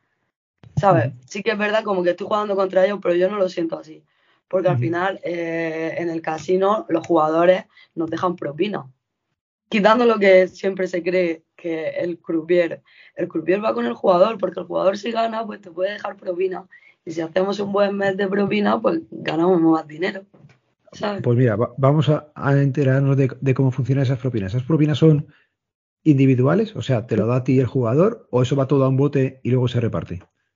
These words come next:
Speaker 1: Claro, va todo a un bote y luego se reparte.
Speaker 2: Ah, vale. No,
Speaker 1: Claro.
Speaker 2: o sea, si era como, sé de bares que son a la persona, otros que son en común y luego reparten, o sea, que es en repartido a todos los que estáis, lo repartís y ya está, ¿no?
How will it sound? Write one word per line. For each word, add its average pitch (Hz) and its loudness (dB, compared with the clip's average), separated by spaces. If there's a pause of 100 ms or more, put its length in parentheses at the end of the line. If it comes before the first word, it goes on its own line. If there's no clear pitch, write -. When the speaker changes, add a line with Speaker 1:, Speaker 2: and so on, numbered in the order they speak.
(140)
Speaker 1:
Claro, 165 0
va 170 2
todo 165 6
a 160 6
un 156 -2
bote 165 0
y 214 -2
luego 175 2
se 190 -2
reparte. 165 -6 (520)
Speaker 2:
Ah, 90 -8
vale. 95 -8 (340)
No, 135 0
Speaker 1:
Claro. 160 4
Speaker 2:
o - 2
sea, 131 6
si - 0
era 139 6
como, 139 4 (500)
sé - 6
de 165 10
bares 175 6
que 135 0
son 151 0
a 135 -2
la 135 2
persona, 175 0
otros 135 -2
que 135 0
son 151 0
en 113 -4
común 127 0
y 110 0
luego 120 2
reparten, 131 0
o 110 -2
sea, 95 -4
que 101 -4
es - -4
en 139 -2
repartido 120 4
a 117 4
todos 127 4
los 120 2
que 123 -2
estáis, 147 4
lo 135 2
repartís 104 -2
y 113 -4
ya 92 -4
está, 87 -10
¿no? 120 -8